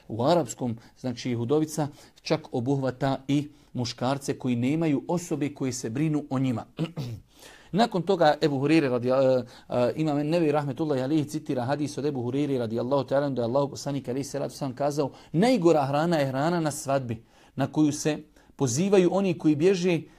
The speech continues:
e, n-, e, koji bi željeli doći,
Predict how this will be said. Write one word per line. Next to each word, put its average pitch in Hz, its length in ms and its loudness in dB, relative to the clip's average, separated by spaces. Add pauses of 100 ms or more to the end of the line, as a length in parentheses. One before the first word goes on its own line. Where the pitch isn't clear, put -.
(240)
e, - 280 -4
n-, 135 140 -2 (120)
e, 127 300 -2
koji 160 220 0
bi 139 100 0
željeli 165 400 2
doći, 185 500 2